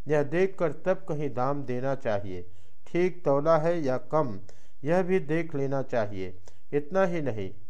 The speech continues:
किंतु जिन वस्तुओं के खरीदने पर बढ़ोतरी मिला करती है, उस, उन्हें खरीदते समय उस बढ़ोतरी को भी कभी नहीं छोड़ना चाहिए। ऐसे और भी अनेक दृष्टांत दिए जा सकते हैं। अस्तु,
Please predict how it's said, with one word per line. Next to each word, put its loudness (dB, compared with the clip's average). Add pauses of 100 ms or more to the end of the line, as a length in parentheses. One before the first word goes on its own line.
(160)
किंतु -2
जिन 0
वस्तुओं 0
के -2
खरीदने 0
पर 0 (340)
बढ़ोतरी 0
मिला 0
करती -2
है, -2 (380)
उस, -2 (120)
उन्हें -2
खरीदते 0
समय -2 (340)
उस -2
बढ़ोतरी 0
को -2
भी -2
कभी 0 (340)
नहीं 0
छोड़ना 0
चाहिए। -2 (440)
ऐसे 2
और 2
भी 0
अनेक 0
दृष्टांत -2
दिए -2
जा 0
सकते -2
हैं। -2 (360)
अस्तु, 0